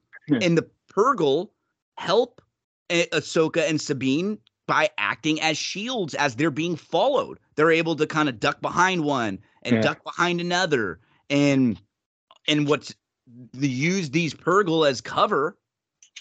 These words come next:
Speaker 1: Mm-hmm.
Speaker 2: And the Purrgil are meaningful to Sabine because Ezra had a real connection with them. And the,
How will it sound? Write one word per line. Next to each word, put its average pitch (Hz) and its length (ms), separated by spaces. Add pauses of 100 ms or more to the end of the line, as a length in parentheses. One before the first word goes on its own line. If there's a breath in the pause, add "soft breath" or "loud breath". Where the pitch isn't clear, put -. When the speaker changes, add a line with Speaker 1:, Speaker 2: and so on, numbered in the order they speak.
(100)
Speaker 1:
Mm-hmm. 117 160
Speaker 2:
And 160 500 (1600)
the 139 140
Purrgil 196 680 (540)
are 147 200
meaningful 135 880 (460)
to 131 540
Sabine 143 540
because 123 400
Ezra 170 340
had 127 140
a 120 40
real 123 220
connection 120 560
with 92 140
them. 78 340
And 123 180
the, 113 100